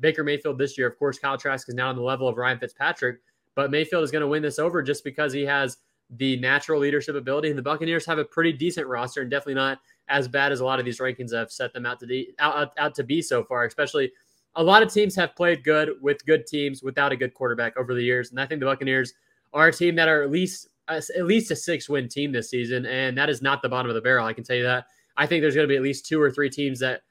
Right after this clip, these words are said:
maybe win two games this year trying to get Caleb Williams. And I don't think the Buccaneers are gonna be one of the guys or one of the teams with their names in that hat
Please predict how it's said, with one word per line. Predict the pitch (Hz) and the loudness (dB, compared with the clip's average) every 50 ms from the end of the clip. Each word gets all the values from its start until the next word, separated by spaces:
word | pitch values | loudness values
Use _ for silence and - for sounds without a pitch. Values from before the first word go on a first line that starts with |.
| _ _ _ _ _ - | _ _ _ _ _ -10
maybe | - 147 156 180 185 196 180 | 0 4 6 8 8 8 6
win | 156 156 175 180 170 - - | 6 6 2 2 0 -2 -2
two | - 180 190 190 | 2 4 4 4
games | - 165 165 175 175 151 | 4 2 0 0 -2 0
this | 143 143 127 - | -2 -2 -2 0
year | 135 131 127 | -2 -2 -2
trying | - 151 143 139 | -2 -2 -2 -2
to | 135 | -2
get | 131 139 131 - | -2 -4 -4 -2
Caleb | - 143 135 127 120 | -4 -2 -2 0 0
Williams. | 131 143 147 139 127 117 123 | 0 0 0 0 0 -2 -2
And | 127 | -2
I | 135 | -2
don't | 139 135 | -2 -4
think | - 147 139 | -6 -6 -6
the | 127 120 | -4 -4
Buccaneers | 131 127 - 135 135 135 131 127 117 - _ _ _ _ _ _ - | -4 -4 -4 -2 -2 0 0 0 -2 -6 _ _ _ _ _ _ -4
are | 143 139 135 | 0 2 2
gonna | 143 151 147 | 4 2 2
be | 135 143 147 | 0 0 -2
one | 143 139 135 143 143 | 0 0 0 0 0
of | 135 | 0
the | 135 127 | 0 0
guys | 135 139 143 143 143 131 120 | 2 2 2 2 2 0 -2
or | 147 143 139 139 | -2 -2 0 2
one | 151 151 | 2 2
of | 135 | 0
the | 135 127 | -2 -4
teams | - - 147 151 143 127 131 | -6 -4 -4 -4 -2 -2 -4
with | 131 117 117 | -6 -6 0
their | 123 135 143 139 | 0 2 2 2
names | 135 135 131 127 120 117 | 0 -2 -4 -6 -6 -8
in | 127 120 | -8 -6
that | 123 123 110 | -4 -4 -4
hat | 123 127 127 123 127 | -2 -2 -2 -2 -4